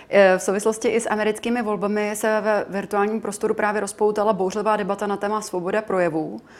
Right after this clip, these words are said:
A myslíte si, že je správné, aby právě Twitter nebo Facebook nebo dokonce vládní představitelé nějakým způsobem zasahovali do obsahu nebo mazali vyjádření, pokud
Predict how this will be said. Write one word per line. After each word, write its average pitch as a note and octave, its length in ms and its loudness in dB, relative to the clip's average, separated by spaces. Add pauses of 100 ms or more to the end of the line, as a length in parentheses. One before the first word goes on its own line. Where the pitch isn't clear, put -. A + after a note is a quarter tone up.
(240)
A F#3 140 4
myslíte F#3 280 -4
si, A#3+ 120 -4
že A3+ 80 0
je A#3 60 0
správné, G#3+ 420 0
aby A3+ 140 0
právě A3+ 300 -2
Twitter G3 380 -4 (200)
nebo F3+ 160 0
Facebook F#3 360 -4
nebo G#3 180 0
dokonce C4 360 0
vládní G#3+ 280 0
představitelé G#3+ 500 -4
nějakým G3+ 300 -2
způsobem B3 340 -6
zasahovali A3 540 -2
do F#3+ 120 -2
obsahu F3+ 640 -4 (380)
nebo F#3+ 180 -2
mazali G3+ 400 4
vyjádření, G3 560 0
pokud F#3+ 260 -6